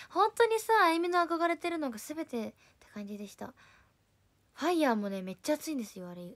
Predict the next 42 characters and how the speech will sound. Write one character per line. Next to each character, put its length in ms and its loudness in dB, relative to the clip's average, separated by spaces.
ち 100 -20
ゃ 60 -16
ん 40 -18
と 220 -20
ス 120 -20
テ 120 -14
ー 20 -12
ジ 100 -20
に 40 -20
立 200 -20
っ 20 -20
て 0 -
る 100 -20
と。 80 -20
で、 240 -2
イ 60 -2
ヤ 100 4
モ 140 2
ニ 520 -2
ラ 120 0
サ 120 -2
イ 60 -2
な 140 0
い 60 -2
の 140 -4
で、 360 -8
そ 440 -10
う、 40 -16
イ 60 -12
ヤ 80 -2
モ 120 -4
ニ 100 -2
が 80 -2
な 120 -2
い 80 -2
の。 180 -8
だ 100 -10
か 120 -6
ら 60 -10
初 240 -6
め 100 -2
ね、 200 -6